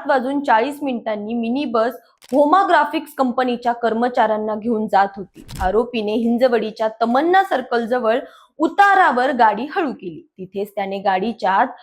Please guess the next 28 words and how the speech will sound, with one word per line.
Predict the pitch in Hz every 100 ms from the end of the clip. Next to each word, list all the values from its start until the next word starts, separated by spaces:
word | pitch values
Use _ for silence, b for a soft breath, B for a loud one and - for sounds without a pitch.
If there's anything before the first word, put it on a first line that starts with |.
| B B
कापडाच्या | 277 269 349 370 392 381
चिंध्या | 381 302 262 294
पेटवून | 311 269 254 226 240 285
आगीचा | 247 214 202 202 269
भडका | 269 302 - 214
उडवला. | 185 175 175
काही | - - 349 427
सेकंदातच | 466 381 - 370 339 277 233 247 254
वाहनाने | 226 220 277 349 302 233 247
पेट | 285 320 202 -
घेतला. | - - 175 - -
तो | 190
स्वतः | - 240 247 247
उडी | 254 247 294
मारून | 311 262 254 311 311 B -
बाहेर | 226 359 392
पडला | - 226 220 180 -
आणि | 196 190
बाकी | 196 202 - 359
लोक | 370 330
मात्र | 285 294 254 226
जळत्या | 233 220 226 226 269
जाळ्यात | 226 196 202 247 269
अडकले. | 233 190 - - _ _ _ _
सीसीटीव्ही | 370 392 466 440 427 415
फुटेज, | 453 403 285 349 359
साक्षीदारांचे | - - 262 262 320 285 285 285 285 285
जबाब, | 226 233 233